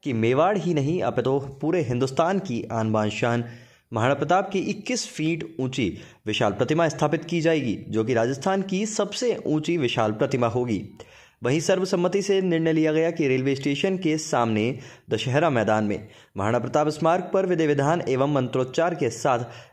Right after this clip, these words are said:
स्थापना की जाएगी। वहीं कार्यक्रम के दौरान सर्व समाज के गणमान्य लोग, मांडलगढ़ बार एसोसिएशन के अधिवक्तागण,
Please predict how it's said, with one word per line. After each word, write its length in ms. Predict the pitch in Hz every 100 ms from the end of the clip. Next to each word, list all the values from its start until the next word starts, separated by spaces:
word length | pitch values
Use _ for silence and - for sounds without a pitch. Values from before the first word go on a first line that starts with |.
| -
स्थापना 480 | 123 139 127 127 147
की 280 | 139 - 104
जाएगी। 560 | 107 98 104 101 101 - - _ -
वहीं 120 | 110
कार्यक्रम 360 | 123 131 151 170
के 120 | 175
दौरान 320 | 156 160 185
सर्व 220 | 180 147
समाज 360 | 135 131 127 131
के 200 | 131 143
गणमान्य 380 | 123 104 101 101
लोग, 340 | 101 110 139
मांडलगढ़ 480 | 117 104 104 117 135
बार 220 | 117 113
एसोसिएशन 580 | 117 131 139 156 160 180
के 80 | 170
अधिवक्तागण, 640 | 135 131 135 147 143 151